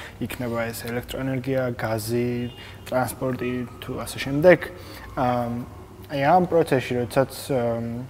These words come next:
აა, შეიძლება დავგეგმოთ, მათ შორის სამოქალაქო სა-,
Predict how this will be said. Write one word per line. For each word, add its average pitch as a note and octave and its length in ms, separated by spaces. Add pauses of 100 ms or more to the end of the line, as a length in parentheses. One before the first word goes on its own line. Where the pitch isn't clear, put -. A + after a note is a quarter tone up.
(200)
აა, A#2 440
შეიძლება B2 380
დავგეგმოთ, B2 720
მათ A#2 200
შორის A#2 220
სამოქალაქო A#2 500
სა-, C3 160